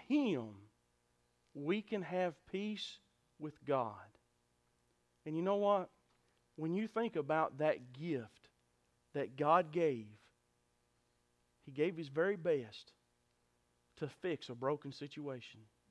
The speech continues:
You know, there's many times had friends, family, co-workers, people you go to church with,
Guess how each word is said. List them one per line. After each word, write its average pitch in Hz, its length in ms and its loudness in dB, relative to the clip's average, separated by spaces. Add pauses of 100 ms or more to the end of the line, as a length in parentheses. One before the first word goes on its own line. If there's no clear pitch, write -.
(720)
You 160 80 -4
know, 160 60 4
there's 165 180 4
many 202 220 2
times 160 640 4 (160)
had 143 220 -4
friends, 170 600 2 (1080)
family, 139 500 -2 (1000)
co-workers, 156 760 2 (1300)
people 151 260 -4
you 147 80 -6
go 143 160 2
to 143 80 -2
church 143 340 -2
with, 139 360 -2